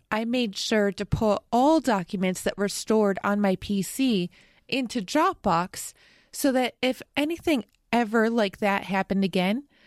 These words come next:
I would have access to all my files anywhere. There's a lot that can happen in all of our lives that can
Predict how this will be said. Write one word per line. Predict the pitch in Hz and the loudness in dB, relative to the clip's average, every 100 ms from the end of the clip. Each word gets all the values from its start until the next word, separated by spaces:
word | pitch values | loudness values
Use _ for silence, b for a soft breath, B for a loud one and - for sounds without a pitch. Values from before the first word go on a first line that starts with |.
| b b - | b b -4
I | 233 | 0
would | 269 285 | 2 0
have | 202 214 190 - | 0 -4 -4 -4
access | 202 214 - 277 - | -4 -4 -2 -2 0
to | - - | -4 0
all | 208 220 | 2 4
my | 214 208 | 4 2
files | 196 190 180 180 175 - - | 0 0 0 0 -4 -6 -2
anywhere. | 196 196 165 - - - _ _ _ _ _ _ _ _ _ _ _ _ _ _ _ _ _ _ | 0 2 0 -4 -8 -16 _ _ _ _ _ _ _ _ _ _ _ _ _ _ _ _ _ _
There's | 302 339 254 | 2 2 2
a | 220 | 0
lot | 202 180 220 262 - | -2 -2 2 2 0
that | 240 220 | -4 -2
can | 226 | -2
happen | 214 214 - 196 | 0 0 0 0
in | |
all | 190 180 190 | 2 2 2
of | 175 | 2
our | 185 180 | 2 2
lives | 180 180 - 180 - - B B B | 2 2 0 -6 -12 -16 B B B
that | 226 - | -4 -2
can | 269 | -4